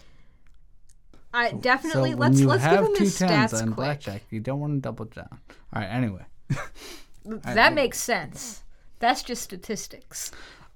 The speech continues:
Speaker 2: I did that once in the dealer was like, "Are you sure?" And I was like, "Yeah, I'm sure, baby. It's my bachelor party. I'm doubling down. I won both hands.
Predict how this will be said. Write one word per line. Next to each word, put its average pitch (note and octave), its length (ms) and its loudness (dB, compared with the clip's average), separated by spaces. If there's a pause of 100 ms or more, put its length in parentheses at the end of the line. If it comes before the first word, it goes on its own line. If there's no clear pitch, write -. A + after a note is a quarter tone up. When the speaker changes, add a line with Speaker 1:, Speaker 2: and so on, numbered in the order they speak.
Speaker 2:
I E3 160 8
did D3 240 0
that A#2 160 0
once A2 260 -2
in A2 160 0
the G#2 260 -6 (400)
dealer C#3 300 4
was A#2+ 220 -4
like, C3 240 -8
"Are A#2+ 100 -4
you C3+ 300 -2
sure?" F#3+ 680 -6
And B2 140 -4
I C#3+ 40 -2
was A#2+ 100 -4
like, - 180 -8 (100)
"Yeah, A2 420 -2
I'm G#2+ 220 -4
sure, G#2 240 -8
baby. G#2 460 -10 (200)
It's - 160 -8
my A#2+ 120 0
bachelor G#2+ 440 -8
party. A2 440 -14 (580)
I'm E3 140 -2
doubling A2 360 -4
down. G#2+ 400 -10 (340)
I A#2+ 120 -2
won A#2 260 0
both G2 220 -8
hands. - 460 -14